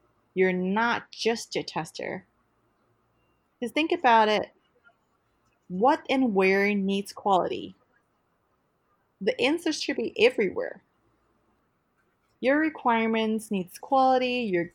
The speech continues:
code needs quality, your testing needs quality, your process needs quality. Of course, your product delivery needs quality. But a lot of people didn't think about this, that your team dynamic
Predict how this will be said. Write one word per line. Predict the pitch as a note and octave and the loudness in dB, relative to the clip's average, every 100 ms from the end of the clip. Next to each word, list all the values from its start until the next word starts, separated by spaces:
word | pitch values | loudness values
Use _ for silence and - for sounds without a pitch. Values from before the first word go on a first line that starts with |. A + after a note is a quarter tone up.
| - | -4
code | D4 D4 D4 D4 | 0 2 2 0
needs | C#4 B3+ - | -2 -8 -8
quality, | - B3+ A#3+ A#3+ A#3+ A#3 A3+ | -4 0 0 0 0 -2 -2
your | F3+ - | -4 -6
testing | - - - - D4 C#4+ C#4 | -6 -6 -6 -4 -2 0 -2
needs | C4+ - | -4 -8
quality, | - A#3 A3 G#3+ G#3+ | -6 -2 -2 -2 -4
your | F3+ E3+ E3 - | -2 -2 -4 -2
process | D4+ C#4+ A#3+ - | 0 0 -4 -8
needs | E3+ - | -8 -8
quality. | - E3+ - F#2 - _ _ _ _ _ _ _ - | -6 -6 -4 -8 -12 _ _ _ _ _ _ _ -6
Of | A#3+ - | -4 2
course, | F4+ D#4 - | 2 2 0
your | B3 A#3+ A3+ G#3+ | 2 6 6 4
product | G#3+ F#3+ F3+ F#3 | 6 8 8 2
delivery | F3+ F3+ A#3 B3 B3 B3 | -2 0 2 4 2 2
needs | B3+ B3+ | -2 -4
quality. | - A3 G3 G3 F#3+ F3 F3 - _ _ _ _ _ _ _ _ - | 0 4 4 2 0 0 -2 -8 _ _ _ _ _ _ _ _ 0
But | A#3+ | 2
a | C4 | 4
lot | D#4+ | 2
of | E4 | 2
people | C#4+ B3+ A#3+ A#3 A#3 A#3 _ - | -2 2 4 4 2 -2 _ -2
didn't | E4+ C#4+ G#3 | 0 0 -2
think | G3 | -6
about | - E3+ F3 F3 | 0 2 2 0
this, | E3+ F3 | -2 0
that | F#3 E3+ E3 | -2 -2 -2
your | F3 F3+ F3 | -2 -2 -6
team | - - C4 B3+ A#3+ | -8 -4 -2 -2 -2
dynamic | G#3+ G3+ F#3 F#3 F3+ F3 - | -2 -2 0 0 -2 -6 -8